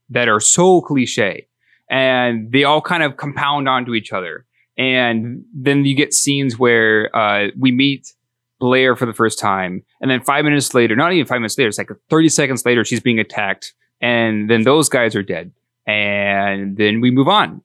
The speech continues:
And it's just random scenes that I feel are just kind of thrown in here, again, back to the editing, that either don't lead into another or just have no reason being here.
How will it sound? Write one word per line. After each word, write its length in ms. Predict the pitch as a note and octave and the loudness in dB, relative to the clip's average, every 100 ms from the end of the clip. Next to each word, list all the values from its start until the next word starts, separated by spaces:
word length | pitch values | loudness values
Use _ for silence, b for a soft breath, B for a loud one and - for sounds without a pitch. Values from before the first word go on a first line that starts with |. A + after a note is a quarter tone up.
| - | -4
And 400 | B2 A#2+ A2+ A2+ | 0 2 2 2
it's 260 | A#2 - | 0 0
just 440 | - D#3 - - - _ _ B2+ | 0 0 0 -6 -16 _ _ -4
random 540 | B2+ D3 F3+ E3+ D3+ | 0 2 2 2 2
scenes 460 | - D3+ D3+ C#3+ B2+ | 0 2 2 2 2
that 100 | A#2 | 0
I 80 | |
feel 160 | A2+ B2+ | 2 2
are 100 | A#2 | 2
just 180 | A2 - | -2 -4
kind 140 | A#2+ | -6
of 80 | G#2+ | -2
thrown 200 | A2+ B2 | 0 2
in 120 | D3 | 2
here, 360 | A#2+ A2 G#2 - A#2 | 2 0 -2 -6 -8
again, 320 | A#2 C3 A2 | -2 0 0
back 160 | G#2 | -4
to 60 | - | -4
the 120 | G#2 G#2 | -2 -2
editing, 380 | A#2+ G#2 F#2+ - b - | 0 -2 -4 -12 b -6
that 420 | A#2 B2+ A#2 - _ _ _ _ _ _ C#3+ | -2 0 -2 -4 _ _ _ _ _ _ 0
either 200 | D3 B2 | 0 2
don't 320 | C#3 D3 A#2 | 2 2 2
lead 140 | C#3 | 2
into 240 | F3 E3+ F#3+ | 2 2 2
another 400 | F#3+ G#3 G#3+ - b b | 4 4 2 0 b b
or 260 | D#3 D#3 D3+ | 2 4 4
just 180 | D3 - | 2 -2
have 260 | D3+ D3 | -2 -2
no 140 | B2+ C#3+ | 2 2
reason 400 | B2 B2+ A#2 G#2 | 4 2 0 -2
being 300 | A2 G#2 F#2 | -2 -2 -4
here. 320 | F2 G1+ | -10 -18